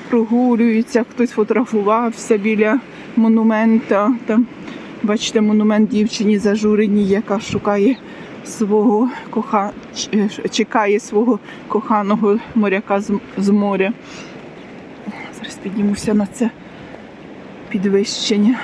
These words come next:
О, бачите, такі будки риболовні. От бачите, ці будки з сітками. Сітки не зняті, значить, періодично має тут ловитися риба, морська риба.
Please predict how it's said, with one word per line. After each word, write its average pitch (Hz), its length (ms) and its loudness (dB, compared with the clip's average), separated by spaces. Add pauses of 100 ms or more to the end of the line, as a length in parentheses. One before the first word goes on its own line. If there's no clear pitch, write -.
(1160)
О, - 40 0 (1400)
бачите, - 280 -2
такі - 220 -4
будки 214 400 0
риболовні. 196 760 2 (1300)
От 262 200 0
бачите, 220 420 0
ці 240 180 -4
будки 226 380 -2
з - 40 -8
сітками. 214 640 0 (2000)
Сітки 233 400 -2
не 220 100 2
зняті, 247 480 0
значить, 233 440 0
періодично 240 720 2 (1300)
має 220 320 2
тут 220 220 -6
ловитися 220 580 0
риба, 202 360 2 (160)
морська 208 480 -2
риба. 202 340 0